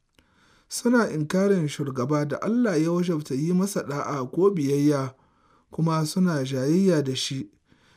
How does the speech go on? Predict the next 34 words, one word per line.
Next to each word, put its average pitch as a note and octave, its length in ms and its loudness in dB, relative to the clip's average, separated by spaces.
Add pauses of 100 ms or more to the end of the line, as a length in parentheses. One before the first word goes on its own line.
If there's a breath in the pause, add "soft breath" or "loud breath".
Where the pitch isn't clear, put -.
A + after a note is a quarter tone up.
(120)
"Na D#3 240 2
rantse A#3+ 340 4
da D3 140 0
Allah, D3+ 440 -2
babu F3+ 360 2
wani E3+ 260 2
abu C#3 320 -4
a C3+ 60 -6
doron D#3+ 420 0
ƙasa D#3 520 -4
da C3+ 80 -2
ya D#3+ 120 2
fi F3 160 -4
girman F3 440 2
matsayi E3+ 580 0 (520 soft breath)
a D3 260 -2
wajen D#3 420 0
Allah F#3+ 520 2 (100)
da D3 320 -2
imami F#3+ 640 2
ko E3+ 180 0
kuma F#3 280 4
shugaba C#3 560 -2
da C#3 140 0
Allah F3 340 2
ya D#3+ 160 2
wajabta F#3 400 2
yi C#3 160 0
masa D3 260 -2
ɗa'a. C3+ 460 -4 (640 soft breath)
Hakika A#2+ 460 -2
kuma D#3 380 2
Annabi C#3+ 400 -2
Ibrahimu C#3+ 760 2